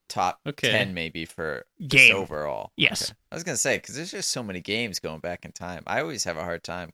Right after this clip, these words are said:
Speaker 1: coming up with a list.
Speaker 3: Yeah, but there's some games that just stay with you that have the, not only replay, uh, replayability, but also if the story holds up. And it, it's just, if you go back to those games, they pushed the graphics, too,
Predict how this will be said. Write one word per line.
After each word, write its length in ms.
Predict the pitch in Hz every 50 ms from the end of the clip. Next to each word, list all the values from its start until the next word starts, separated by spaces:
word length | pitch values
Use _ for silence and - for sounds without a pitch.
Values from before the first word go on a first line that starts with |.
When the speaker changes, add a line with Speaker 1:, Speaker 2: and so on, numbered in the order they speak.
| _ -
Speaker 1:
coming 160 | 82 82 80
up 100 | 78 - -
with 100 | - 69
a 60 | 71
list. 260 | 76 78 76 - - _
Speaker 3:
Yeah, 280 | - 156 143 127 120 - - _
but 100 | - 180 165
there's 160 | 190 180 -
some 160 | - 226 226
games 220 | 220 208 185 170
that 100 | 156 156
just 200 | 139 151 143 -
stay 220 | - - 147 135 135
with 280 | 127 123 131 131 127
you 220 | 131 127 120 120 123
that 220 | 120 120 117 - - - -
have 380 | 143 - 139 131 123 123 127
the, 260 | 123 123 120 117 117 - _ _ _ _ _ _ _ -
not 160 | 165 160 165
only 200 | 160 147 143 135
replay, 680 | 123 117 131 147 170 156 - 165 156 147 151 147 147 -
uh, 440 | - 143 131 127 123 120 117 110 113 - - _ -
replayability, 880 | 151 165 165 - 160 156 151 139 147 143 143 143 139 143 139 139 135
but 140 | 131 135 123
also 640 | - 135 135 135 - - 147 135 127 127 123 120 - - - _ _ _
if 140 | - 131 -
the 100 | 165 143
story 480 | - - - 151 135 147 147 139 135
holds 360 | 127 - 131 131 131 123 120 123
up. 220 | 123 120 120 127 _ _ _ - -
And 440 | - 131 120 117 117 113 113 - - - - _ _ _ _ _ _ _ _ _ _ _
it, 160 | 185 185 185 -
it's 140 | 185 - -
just, 240 | - 196 175 - 160
if 80 | 135
you 80 | 170 185
go 120 | 185 196
back 260 | 170 139 143 139 147
to 80 | - 147
those 220 | 143 147 131 120
games, 480 | 117 - 139 135 139 131 120 117 117 120
they 140 | 131 135 139
pushed 460 | - - - 175 190 180 - - -
the 80 | - 135
graphics, 680 | 123 143 131 139 156 170 - - 135 110 - - - -
too, 400 | - - 170 156 135 117 107